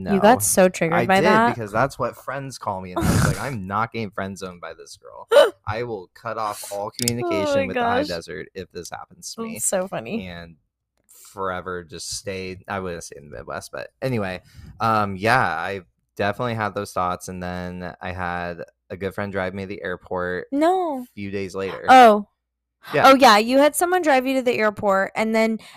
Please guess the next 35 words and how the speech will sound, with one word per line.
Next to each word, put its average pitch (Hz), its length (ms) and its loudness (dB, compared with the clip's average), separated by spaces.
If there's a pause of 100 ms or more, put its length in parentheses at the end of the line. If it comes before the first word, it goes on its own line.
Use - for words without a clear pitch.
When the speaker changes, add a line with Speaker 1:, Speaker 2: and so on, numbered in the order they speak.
Speaker 1:
and 220 180 0
then 247 180 4
you 233 120 0
told 214 260 0
me 185 360 -6 (240)
Speaker 2:
<clears throat> 107 280 -18
Speaker 1:
my 208 220 4
flight 214 440 2
leaves 208 380 -2
at, - 160 2
like, 180 300 0
six - 480 -2
thirty 208 380 2
or 196 100 0
seven 196 360 2
in 196 100 0
the 202 60 0
morning. 190 560 0
Speaker 2:
Some 190 120 -6 (120)
horrible 87 580 -12 (300)
Speaker 1:
It 254 100 8
was 262 180 8
early, 208 580 6
and 214 200 -2
you, 202 120 -4
Speaker 2:
Frontier - 120 -10
Speaker 1:
and 220 160 -2
you 214 120 0
Speaker 2:
Airlines 208 120 -6
Speaker 1:
said, 208 460 4
Speaker 2:
flight. - 140 -12
Speaker 1:
"If 214 180 -6
you 214 140 -2
want 208 640 -2
to, 208 640 -2